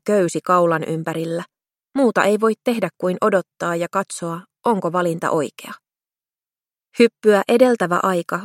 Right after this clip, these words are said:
oli todellista kidutusta minun kaltaiselleni päättämättömälle, epävarmalle ja pelokkaalle ihmiselle. Ihan totta.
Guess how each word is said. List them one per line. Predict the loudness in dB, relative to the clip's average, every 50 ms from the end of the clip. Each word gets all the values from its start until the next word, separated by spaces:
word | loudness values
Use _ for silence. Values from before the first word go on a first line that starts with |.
| -6 -4
oli | -2 -2 -2 0 2
todellista | 2 4 4 4 2 2 -2 -2 -4 -6 _
kidutusta | -2 -2 0 0 0 0 -4 -6 -4 -6 -4
minun | -4 -2 -2 -2 -4 -4
kaltaiselleni | -4 -4 -4 -2 -4 -4 -4 -4 -4 -4 -4 -2 -2 -4 -4 -2
päättämättömälle, | 0 0 0 0 -2 -4 -6 -6 -6 -8 _ -10 -8 -6 -6 -4 -4 -4 -6 -8 _ _ _ _ _ 0
epävarmalle | 0 2 2 2 2 2 0 0 0 -2 -4 -2 -2 -2
ja | -2 -4 -2 0
pelokkaalle | 2 2 2 2 -2 -4 -8 -6 -6 -6 -6 -6
ihmiselle. | -6 -8 -8 -8 -10 -12 -12 -12 -12 -12 -12 -12 -14 _ _ _ _ _ _ _ _ _ _ _ _ _ _ 0
Ihan | 2 4 6 6 6
totta. | 6 4 2 0 _ _ -12 -12